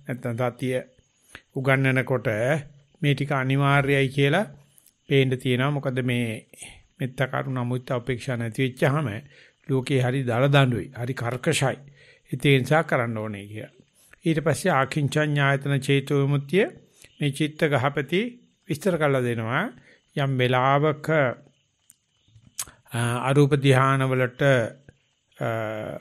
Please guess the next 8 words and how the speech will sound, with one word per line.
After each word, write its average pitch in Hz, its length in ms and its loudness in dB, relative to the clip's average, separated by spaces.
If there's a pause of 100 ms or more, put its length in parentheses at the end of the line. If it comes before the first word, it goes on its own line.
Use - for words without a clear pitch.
(160)
විශේෂයෙන්ම 139 560 0 (1000)
විඥාන 135 520 2
ඡායතන 123 560 -2
තේරුම් 120 380 0
අරගෙන, 127 360 0 (640)
එයිමුත් 151 540 4 (140)
එහාට 160 560 2
ගිහිල්ලා 120 580 -2